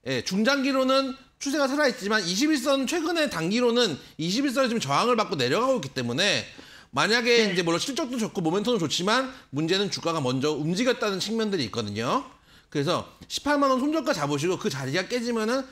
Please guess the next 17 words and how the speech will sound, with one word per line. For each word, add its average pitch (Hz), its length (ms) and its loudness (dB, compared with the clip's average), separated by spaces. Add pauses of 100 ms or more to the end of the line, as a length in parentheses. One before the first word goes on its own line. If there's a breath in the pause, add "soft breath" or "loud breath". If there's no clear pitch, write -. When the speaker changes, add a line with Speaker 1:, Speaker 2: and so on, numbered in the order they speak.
(140 loud breath)
Speaker 1:
비중 170 200 -2
축소하신다고 269 680 -2
생각하시면 247 340 -2
좋겠어요. 110 340 -6
어쨌든 196 320 -4
간 233 160 0 (260 loud breath)
매수를 185 440 2
잘못하셨으면 160 680 -4
거기에 147 300 -2
대해서 165 440 -2 (160 loud breath)
우리가 143 240 0
어쨌든 147 240 -4
간 143 80 -4
책임을 339 340 0
져야 117 220 -2
되는 110 160 -4
거잖아요. 107 580 -4